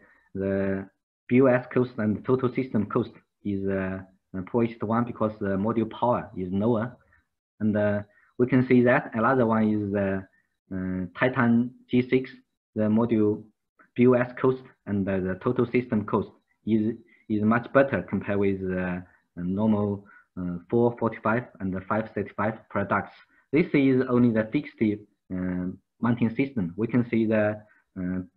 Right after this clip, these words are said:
total system cost, uh, is, uh, for the six sixty, uh, product is about, uh, three percent,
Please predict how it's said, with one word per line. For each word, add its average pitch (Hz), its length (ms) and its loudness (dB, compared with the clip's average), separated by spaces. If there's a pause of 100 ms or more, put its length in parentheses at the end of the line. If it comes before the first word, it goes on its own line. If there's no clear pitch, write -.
(120)
total 135 260 2
system 123 380 -2
cost, 117 260 -2 (420)
uh, 90 120 -6
is, 98 340 -4
uh, 98 280 -2 (360)
for 113 140 0
the 107 280 2
six 135 280 0
sixty, 104 580 -2 (180)
uh, 90 220 -6
product 101 400 -4
is 104 160 -2
about, 101 380 -4
uh, 95 140 -4 (120)
three 127 160 4
percent, 104 420 -4